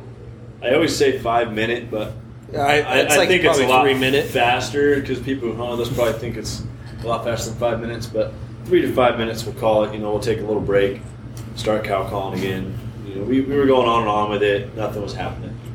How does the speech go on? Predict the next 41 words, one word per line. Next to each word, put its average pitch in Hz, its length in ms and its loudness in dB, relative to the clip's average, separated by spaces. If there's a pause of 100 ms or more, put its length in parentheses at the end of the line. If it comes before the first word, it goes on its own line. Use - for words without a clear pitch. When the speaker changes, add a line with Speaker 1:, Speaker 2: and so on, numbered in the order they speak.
(160)
Speaker 1:
Started 113 260 0
doing 110 120 -2
some 95 180 -10
bugling. 101 440 -4
At - 640 -8
this 131 200 4
point, 120 240 2
you 113 60 0
know, 113 100 4
it's 110 140 0
the 110 60 0
last 107 280 4
setup 107 220 0
of 98 80 -4
the 95 80 -6
night. 98 300 0
We 95 100 -4
spent 98 220 -2
about 92 200 0
an 90 80 -4
hour 90 340 -2
on 92 240 -2
it. 92 100 -2
And, - 880 -8
um, 92 420 -2 (580)
all 110 80 4
of 101 60 4
a - 40 0
sudden, 101 320 2
uh, 92 360 0 (540)
you 107 180 -2
know, 101 100 -2
I 98 100 0
heard 104 200 4
a 92 60 2
s-, - 360 -4
twig 139 260 0
snap 107 360 -2
to 110 80 -12
my 95 120 -8
right, 127 380 4